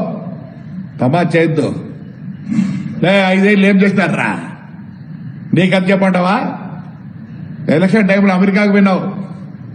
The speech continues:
ఏంటి పోయినావురా? నీ పిల్లలు చదువు కూడా రాదు, లా నుండి రికమెండ్ చేసి పంపించినారంటే నీకు అది చెప్పంటావా?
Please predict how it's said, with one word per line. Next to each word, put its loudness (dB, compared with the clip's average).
ఏంటి 4
పోయినావురా? 2
నీ 4
పిల్లలు 4
చదువు 4
కూడా 4
రాదు, 4
లా 4
నుండి 4
రికమెండ్ 6
చేసి 4
పంపించినారంటే 4
నీకు 2
అది 4
చెప్పంటావా? 0